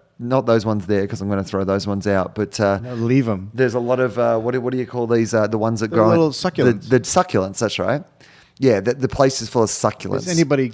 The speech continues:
Speaker 2: coming to stay here?
Speaker 1: Well, not for a li-, uh, well, yes. I mean, yes, the, periodically, but I don't expect anybody will take care of my plants.
Speaker 2: Right.
Speaker 1: But they're succulents, and they're meant to just be able to su-, survive.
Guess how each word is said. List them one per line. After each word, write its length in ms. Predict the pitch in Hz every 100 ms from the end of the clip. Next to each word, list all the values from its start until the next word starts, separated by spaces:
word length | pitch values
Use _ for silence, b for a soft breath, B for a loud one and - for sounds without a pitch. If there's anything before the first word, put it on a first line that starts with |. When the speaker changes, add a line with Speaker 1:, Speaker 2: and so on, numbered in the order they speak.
| -
Speaker 2:
coming 340 | - 127 131 110
to 60 |
stay 260 | - 127 165
here? 300 | 202 277 240 -
Speaker 1:
Well, 160 | 127 147
not 180 | 160
for 140 | - 156
a 60 |
li-, 160 | 139 120
uh, 240 | 120 120 131
well, 180 | 127 110
yes. 340 | 107 98 - - -
I 100 | 110
mean, 180 | 123 107
yes, 340 | 98 - - -
the, 220 | 117 120
periodically, 720 | 117 139 120 101 101 95 95 -
but 140 | 113
I 80 | 123
don't 240 | 131 123
expect 320 | 117 - 113 107
anybody 400 | 107 101 101 98
will 100 | 101
take 200 | 107 101
care 140 | 95
of 80 | 98
my 140 | 98 104
plants. 540 | - 92 92 - -
Speaker 2:
Right. 480 | 110 98 87 - - b b b b b -
Speaker 1:
But 100 | 123
they're 80 | 131
succulents, 680 | - 127 - 107 101 98
and 120 | 110 110
they're 60 |
meant 200 | 110 110
to 80 | 101
just 240 | 98 98 -
be 60 |
able 80 | 98
to 40 | 95
su-, 140 | - 90 95 -
survive. 840 | - 101 87 92 - - - -